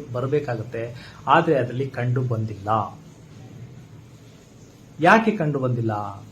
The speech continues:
ಇರ್ಬೇಕಲ್ವಾ? ನಿಮ್ಗೆ ಸಾಮಾನ್ಯವಾಗಿ ಈಗ ನೋಡಿ, ಸೌಜನ್ಯ ಒಂದು ಹದಿನೇಳು ವರ್ಷದ ಹುಡುಗಿ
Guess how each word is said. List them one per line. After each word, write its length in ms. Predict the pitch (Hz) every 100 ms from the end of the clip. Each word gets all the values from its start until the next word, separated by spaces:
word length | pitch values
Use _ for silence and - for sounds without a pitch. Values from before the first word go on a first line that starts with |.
| - - - - - - - -
ಇರ್ಬೇಕಲ್ವಾ? 720 | 220 262 226 110 139 - - - - -
ನಿಮ್ಗೆ 280 | 175 175 175
ಸಾಮಾನ್ಯವಾಗಿ 960 | 170 190 220 240 240 233 220 214 208 226
ಈಗ 280 | 202 175 208
ನೋಡಿ, 340 | 190 131 - - - - -
ಸೌಜನ್ಯ 360 | 196 202 190
ಒಂದು 160 | 208 175
ಹದಿನೇಳು 420 | 156 175 190 190
ವರ್ಷದ 300 | 160 160 160
ಹುಡುಗಿ 640 | 233 160 139 135 110 123